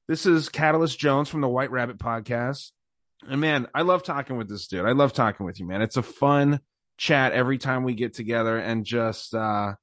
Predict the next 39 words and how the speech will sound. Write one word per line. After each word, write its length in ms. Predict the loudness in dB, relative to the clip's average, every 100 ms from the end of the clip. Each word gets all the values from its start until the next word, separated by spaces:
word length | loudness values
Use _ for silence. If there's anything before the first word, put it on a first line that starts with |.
| _ _ _ _
you 80 | -2
know, 100 | 0
shoot 300 | 0 0 0
the 80 | -4
shit. 340 | -4 -4 -2
And 140 | -2
today 400 | -2 -2 0 2
we're 100 | 2
gonna 160 | 2 -2
be 100 | -4
talking 300 | -2 -2 -2
about 180 | -4 -4
something 440 | -4 -6 -4 -4
weird. 400 | -2 -2 -4 -6 -12 _ _ _
Um, 480 | 0 2 2 0 -2 -6
for 180 | 0 2
my 280 | 4 4
audience, 560 | 4 4 2 0 -8 -8
dude, 360 | -6 -4 -4 -8 _ _ _ -2
please 260 | 2 2
plug 300 | 2 0 2
your 80 | 0
stuff, 400 | -2 2 2 2
talk 240 | 0 -2
about 200 | 0 0
what 140 | 0 0
you 160 | -2
do, 360 | -2 0 0 -4 _ _ _ _
and, 400 | -8 -4 -2 -2
um, 440 | -2 -2 -2 -4 -4
anything 400 | -2 -2 0 0
new 180 | 2 0
going 300 | 0 -4 -4
on 220 | -4 -6
in 80 | -6
your 140 | -8
life 300 | -4 -6 -4
over 200 | -8 -8
there. 200 | -8 -10